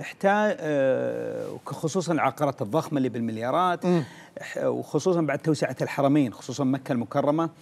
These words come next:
Speaker 2: إيه.
Speaker 1: تم نزع ملكيات كثيرة من الأوقاف، فصدرت كميات كبيرة بالمليارات ل-، للمحكمة، ورصدت هذه المبالغ موجودة في المحاكم.
Speaker 2: إيه.
Speaker 1: وبدأ حقيقة نناقش الموضوع حنا بشكل جدي على مستوى،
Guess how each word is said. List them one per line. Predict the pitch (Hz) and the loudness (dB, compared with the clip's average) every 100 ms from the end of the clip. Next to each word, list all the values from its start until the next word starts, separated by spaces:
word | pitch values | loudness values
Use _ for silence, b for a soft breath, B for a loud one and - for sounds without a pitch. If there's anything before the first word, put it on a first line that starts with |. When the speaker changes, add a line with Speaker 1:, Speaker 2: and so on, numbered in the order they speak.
| B B B - | B B B 6
Speaker 2:
إيه. | 170 | 8
Speaker 1:
تم | 208 196 | 8 6
نزع | 185 143 | 4 4
ملكيات | 156 139 165 156 | 2 4 4 4
كثيرة | 135 160 147 | 2 4 6
من | |
الأوقاف، | 131 127 - 110 92 - | 6 2 2 -4 -4 -2
فصدرت | 131 127 165 180 175 165 - | 0 0 2 4 4 2 -2
كميات | 147 135 139 160 165 | -2 0 2 2 0
كبيرة | - 131 160 139 | -4 0 2 4
بالمليارات | 123 143 160 143 131 139 160 - - B B B - | 2 4 4 4 4 4 2 0 -10 B B B 2
ل-، | |
للمحكمة، | 143 139 131 131 147 - - 156 156 | 6 6 6 4 4 0 0 2 4
ورصدت | 147 185 - 139 120 | 4 4 2 0 0
هذه | 127 135 | 0 0
المبالغ | 120 120 139 139 | 0 0 0 0
موجودة | 123 113 143 120 | -2 0 -2 -2
في | 120 | -4
المحاكم. | 101 - 101 - 110 - | -8 -8 -14 -14 -12 2
Speaker 2:
إيه. | 156 131 - | 2 2 -2
Speaker 1:
وبدأ | 151 156 220 208 | 0 4 6 4
حقيقة | - 175 175 170 | 4 0 4 6
نناقش | 160 175 - | 6 2 2
الموضوع | 151 143 135 151 | 2 4 2 0
حنا | - 151 | 0 -2
بشكل | 127 156 156 | -2 -4 -4
جدي | 131 147 113 123 147 | -2 -2 0 0 0
على | - 123 | -2 -4
مستوى، | 120 - 127 127 117 | -4 2 2 2 0